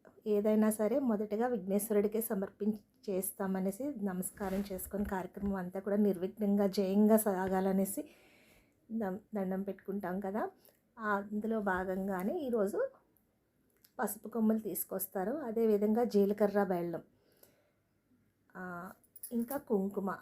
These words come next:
అన్నీ కూడా తీసుకొని వస్తారండి. తీసుకొచ్చి వినాయకుడి దగ్గర సమర్పించి ఈ రోజు నుంచి పెళ్లి కార్యక్రమాలన్నీ కూడా మొదలు పెట్టుకుంటారు అనమాట. పెళ్ళికి అవసరమైన బట్టలు, నగలు, ఇంకేంటేంటి అవసరమవుతాయి అన్నీ కూడా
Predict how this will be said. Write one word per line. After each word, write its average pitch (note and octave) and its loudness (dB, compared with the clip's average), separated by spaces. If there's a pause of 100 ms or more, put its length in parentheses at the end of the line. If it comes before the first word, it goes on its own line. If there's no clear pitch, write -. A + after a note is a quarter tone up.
అన్నీ G3 -2
కూడా G#3 -6
తీసుకొని G3+ -8
వస్తారండి. G3 -6 (1160)
తీసుకొచ్చి A3+ -10
వినాయకుడి A3 -2
దగ్గర G#3 -4 (200)
సమర్పించి G#3+ -4 (480)
ఈ C4+ -2
రోజు A#3+ 0
నుంచి C4 -6
పెళ్లి A#3+ 2
కార్యక్రమాలన్నీ G3+ 0
కూడా A3+ -4
మొదలు A3+ -2
పెట్టుకుంటారు G3 -4
అనమాట. F#3 -6
పెళ్ళికి A3 -2
అవసరమైన G3 -6
బట్టలు, G3+ -4
నగలు, G3+ 0 (280)
ఇంకేంటేంటి A#3 -2
అవసరమవుతాయి G#3+ -2
అన్నీ G3+ 0
కూడా G#3 -4